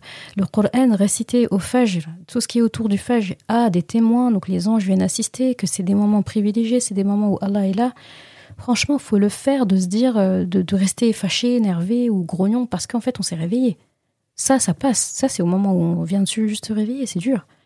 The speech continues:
Mais une fois qu'on s'est levé, on n'en parle plus. D'accord ? Donc, euh, il faut que les actions suivent réellement.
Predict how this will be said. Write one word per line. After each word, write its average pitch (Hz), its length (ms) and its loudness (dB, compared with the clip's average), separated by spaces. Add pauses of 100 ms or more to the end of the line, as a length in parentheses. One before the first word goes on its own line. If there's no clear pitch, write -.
(140)
Mais 180 60 4
une 175 40 4
fois 208 140 2
qu'on - 100 -2
s'est 170 160 0
levé, 185 180 -4
on 240 100 4
n'en 156 100 4
parle 196 180 -2
plus. 269 220 -4 (560)
D'accord ? 226 280 -2
Donc, 196 200 2
euh, 196 100 2 (400)
il 202 80 2
faut 311 220 0
que 208 260 2 (260)
les 196 200 4
actions 214 300 2
suivent 214 420 0
réellement. 180 500 0